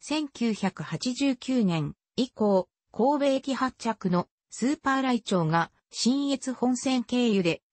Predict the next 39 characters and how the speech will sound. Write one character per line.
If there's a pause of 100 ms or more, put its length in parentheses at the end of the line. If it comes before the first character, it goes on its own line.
(120)
長
野
駅
ま
で (160)
延
長
運
転
さ
れ
て
い
た
列
車
が
あ
り、 (320)
こ
の
列
車
は (240)
ス
ー
パ
ー
来
庁、 (200)
信
越
と
し
て
運
転
さ
れ、